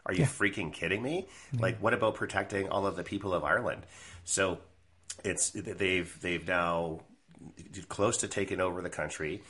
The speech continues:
Speaker 1: Uh, there's still an opportunity to push back. There's <laughs> rumors now that we should do, like, kind of like a melee thing, like in Argentina, and have Connor run for prime minister in Ireland.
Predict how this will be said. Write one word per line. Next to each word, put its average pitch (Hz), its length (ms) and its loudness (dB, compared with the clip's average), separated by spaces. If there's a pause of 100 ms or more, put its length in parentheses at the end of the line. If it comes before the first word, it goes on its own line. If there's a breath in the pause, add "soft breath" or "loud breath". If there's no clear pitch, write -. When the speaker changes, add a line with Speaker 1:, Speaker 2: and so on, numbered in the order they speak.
(280 soft breath)
Speaker 1:
Uh, 80 220 2
there's 85 180 0
still 101 240 2
an 95 60 4
opportunity 92 560 0
to 87 80 -6
push 92 260 -4
back. 78 380 2
There's 78 240 -4 (120)
<laughs> 90 80 -8
rumors 92 380 0
now 90 200 2
that 90 80 0
we 85 100 -4
should 82 200 -4
do, 92 140 -2
like, 85 200 0
kind 90 160 0
of 82 80 2
like 82 140 -2
a 76 60 -4
melee 87 380 0
thing, 78 240 -4
like 78 160 -2
in 80 60 -2
Argentina, 80 560 -2
and 73 120 0
have 76 160 -2
Connor 82 320 4
run 76 200 0
for 73 120 -8
prime 78 240 0
minister 76 420 0
in 71 80 0
Ireland. 73 380 2